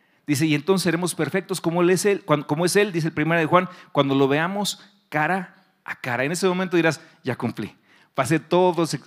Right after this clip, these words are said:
todos los exámenes, me gradué", pero será ya. Mientras estemos en la tierra, todos seguimos creciendo.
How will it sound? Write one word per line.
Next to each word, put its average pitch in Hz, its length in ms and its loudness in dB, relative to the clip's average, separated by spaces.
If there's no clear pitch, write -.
todos 165 180 0
los 139 140 -2
exámenes, 139 520 -2
me 165 180 2
gradué", 156 480 6
pero 135 160 -4
será 147 180 -2
ya. 180 240 2
Mientras 156 300 -4
estemos 240 260 -6
en 226 80 -2
la 196 100 -2
tierra, 214 360 -4
todos 190 580 2
seguimos 160 680 -6
creciendo. 151 580 -8